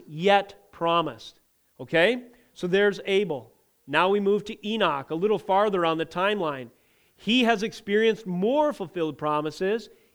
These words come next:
even though there is a lot yet to be, or, uh, fulfilled in front of him. And then we mo-, move, uh, through the names. Noah, then Abraham. Abraham received covenant promises from the Lord.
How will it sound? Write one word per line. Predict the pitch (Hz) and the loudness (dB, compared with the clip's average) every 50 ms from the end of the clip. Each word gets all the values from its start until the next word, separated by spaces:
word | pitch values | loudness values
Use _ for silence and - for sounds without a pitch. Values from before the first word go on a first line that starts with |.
| _ | _
even | - 170 180 202 208 | -6 -4 -2 0 2
though | 208 196 190 196 185 | 2 2 2 2 2
there | 185 180 175 | 0 -2 -2
is | 170 135 160 | -2 -4 -4
a | 165 | -2
lot | 165 185 196 196 180 - - | 0 2 4 4 2 0 -4
yet | 160 160 165 185 202 220 214 - | -8 -2 2 4 4 4 2 0
to | - 196 180 | -4 -6 -4
be, | 147 160 160 156 156 160 - _ _ _ _ _ _ | -2 0 0 0 0 -2 -6 _ _ _ _ _ _
or, | 147 147 151 156 160 165 | -4 -2 -2 -2 -2 -4
uh, | 156 147 | -6 -6
fulfilled | 143 - 160 151 - 175 165 160 165 151 | -4 -6 -8 -6 -2 0 2 2 2 0
in | - 165 151 139 | -4 -8 -10 -10
front | - - 170 170 180 190 175 | -8 -6 -4 -2 -2 -2 -4
of | 170 135 | -8 -10
him. | 131 127 120 110 117 _ _ _ _ _ _ _ _ _ _ | -10 -12 -14 -16 -18 _ _ _ _ _ _ _ _ _ _
And | - 139 147 | -8 -2 -2
then | 160 165 170 | 0 0 2
we | 175 170 | 2 2
mo-, | 170 170 175 175 | 2 0 -2 0
move, | 175 180 196 214 202 190 180 151 - - - | 0 2 4 6 6 4 2 0 -6 -8 -2
uh, | 160 156 156 | 0 0 0
through | 156 - 175 190 214 220 202 185 185 180 - - _ _ - | 0 -2 -4 -2 0 0 2 0 0 -4 -8 -16 _ _ -6
the | 156 185 | -4 0
names. | 196 208 226 233 208 170 135 131 131 - - - _ _ | 2 4 4 4 2 0 -2 -6 -12 -16 -20 -20 _ _
Noah, | 156 170 196 214 233 240 208 160 127 110 - - _ _ _ _ _ _ _ _ _ | -4 0 2 2 4 2 2 0 -2 -4 -10 -18 _ _ _ _ _ _ _ _ _
then | 143 156 170 185 - - | -2 0 0 0 2 2
Abraham. | 208 247 277 214 220 190 156 151 147 139 127 120 - - | 2 2 4 4 2 2 2 -2 -6 -6 -8 -12 -8 -2
Abraham | 151 165 185 190 185 180 185 214 220 233 233 220 226 - _ _ | 0 2 2 2 2 2 2 2 2 0 0 -4 -8 -14 _ _
received | - 175 196 185 - - 208 208 214 233 226 185 - - | -4 -4 -2 -4 -4 -6 -6 -4 -4 -4 -6 -8 -10 -16
covenant | - - 208 240 233 247 247 226 - | -4 0 2 2 2 2 0 -2 -2
promises | 190 196 208 220 226 214 - 220 208 - | 0 0 0 0 0 -4 -4 -6 -8 -6
from | - - 214 214 208 | -4 -4 -4 -2 -2
the | 202 | -2
Lord. | 190 185 208 233 233 180 139 113 | 0 0 2 2 2 0 -2 -6